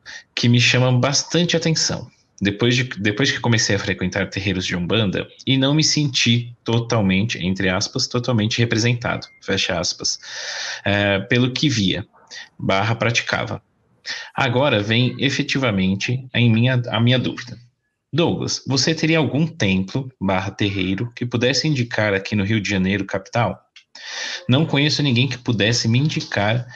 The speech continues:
ou pesquisando na internet, tudo, tudo tem aquela cara de falcatrua.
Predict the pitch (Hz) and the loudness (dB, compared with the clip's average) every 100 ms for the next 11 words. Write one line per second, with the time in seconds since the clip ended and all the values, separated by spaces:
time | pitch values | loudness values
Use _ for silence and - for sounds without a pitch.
0 | - - - 143 147 - - 156 107 95 | -20 -14 -4 -2 0 -2 0 0 2 2
1 | 104 117 139 - - - 123 123 135 147 | 2 0 -4 -8 -16 -6 -2 0 0 0
2 | 101 92 - - _ _ - - - _ | -2 -4 -8 -14 _ _ -20 -20 -20 _
3 | - 147 143 135 - - 160 147 120 117 | -2 0 0 -6 -6 0 0 0 2 4
4 | 120 117 120 117 117 - 113 110 104 104 | 4 2 2 2 0 0 0 2 0 0
5 | 92 82 98 - - 117 - 120 98 65 | 0 -2 -6 -6 -2 0 0 -4 -4 -6
6 | - | -6